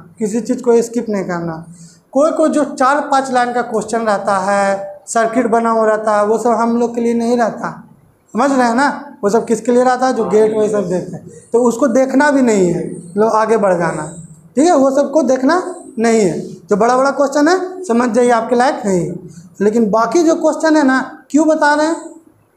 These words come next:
जेबी गुप्ता आपको एकदम complete रहना चाहिए, क्योंकि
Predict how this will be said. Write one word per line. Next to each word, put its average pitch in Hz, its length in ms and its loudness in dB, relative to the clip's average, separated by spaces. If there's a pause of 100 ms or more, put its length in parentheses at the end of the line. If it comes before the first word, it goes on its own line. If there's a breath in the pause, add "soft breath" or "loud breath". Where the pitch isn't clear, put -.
(420)
जेबी 240 340 2
गुप्ता 285 320 0
आपको 269 200 0
एकदम 269 200 2
complete 254 420 0
रहना 240 220 -2
चाहिए, 240 240 -2
क्योंकि 254 320 -4